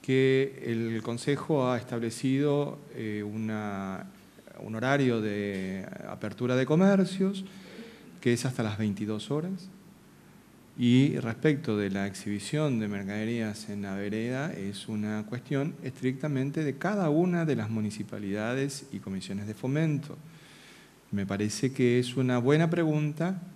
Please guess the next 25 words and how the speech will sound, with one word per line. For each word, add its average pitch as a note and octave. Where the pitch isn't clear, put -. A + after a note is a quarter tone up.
para A2
las G#2
respectivas A2
autoridades. E2
La A#2+
extensión B2
del C#3+
horario C#3+
hasta -
las G#2+
veintidós A#2+
es, A2
eh, G2+
es -
prácticamente C3
la G2
propia G#2+
de G2+
los F#2
tiempos F#2
comunes, F2+
de G2+
los F#2
tiempos F#2
normales. F2